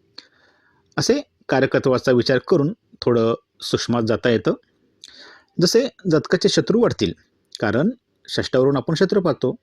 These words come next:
हे ठीक, पण हे शत्रू जातकाच्या अहंकारामुळे,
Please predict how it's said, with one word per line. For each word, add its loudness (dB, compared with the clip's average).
हे 2
ठीक, -2
पण 2
हे 2
शत्रू -2
जातकाच्या -2
अहंकारामुळे, 0